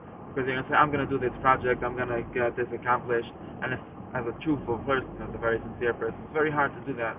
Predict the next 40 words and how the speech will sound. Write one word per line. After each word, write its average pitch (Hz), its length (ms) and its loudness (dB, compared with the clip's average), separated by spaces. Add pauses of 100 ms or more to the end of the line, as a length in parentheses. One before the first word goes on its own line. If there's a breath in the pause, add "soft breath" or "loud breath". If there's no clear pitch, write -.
Because 123 160 -4
you're 120 120 2
always 139 240 4
saying, 127 200 -2
"Well, 123 340 8 (360 loud breath)
I 127 80 4
can 143 140 2
start 151 180 6
this 120 160 0
project, 120 320 6
but 131 100 -4
there's, 135 120 -2
like, 143 160 4
a 143 120 0
thirty 151 180 10
percent 117 340 -4
chance 113 200 -4
of 104 100 -12
it 92 140 -12
working." 110 460 -8 (540 loud breath)
Nobody 147 280 6
starts 110 260 2
projects 113 400 0
with 113 160 -8
thirty 113 220 0
percent - 260 -10
chance. 113 180 -6 (120)
It's - 120 -10
only 143 160 0
deluded 131 400 0
people 123 200 -4
that 110 100 -4 (100)
think 120 140 -8
there's 107 160 -4
a 113 60 -2
hundred 120 240 -2
and 110 100 -2
fifty 120 220 -6
percent 107 320 -10
chance 101 180 -10